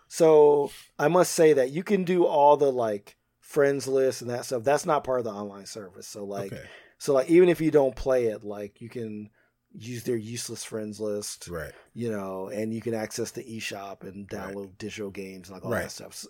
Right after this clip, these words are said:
Speaker 2: Right.
Speaker 1: so, like, you can still do, like, that. So
Speaker 2: Right.
Speaker 1: it's a <laughs> online s-, it lets you play games online like you used to.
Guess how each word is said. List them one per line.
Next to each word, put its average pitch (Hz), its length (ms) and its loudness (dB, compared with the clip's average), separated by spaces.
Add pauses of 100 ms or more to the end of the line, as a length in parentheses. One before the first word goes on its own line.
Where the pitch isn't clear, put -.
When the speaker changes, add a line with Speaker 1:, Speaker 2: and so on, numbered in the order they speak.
Speaker 2:
Right. - 200 -12
Speaker 1:
so, 151 240 4
like, 143 160 4
you 185 100 0
can 226 140 0
still 185 340 6
do, 143 320 -2
like, 120 260 -2
that. 113 380 -2
So 117 300 0
Speaker 2:
Right. 110 140 -4 (600)
Speaker 1:
it's 147 160 0
a 151 100 4
<laughs> - 0 -
online 170 380 4
s-, - 160 0
it 139 200 2
lets 135 340 -2
you 170 80 0
play 139 240 0
games 139 280 -2
online 117 520 -2
like 110 180 -8
you 151 80 -10
used 120 240 -12
to. 117 180 -8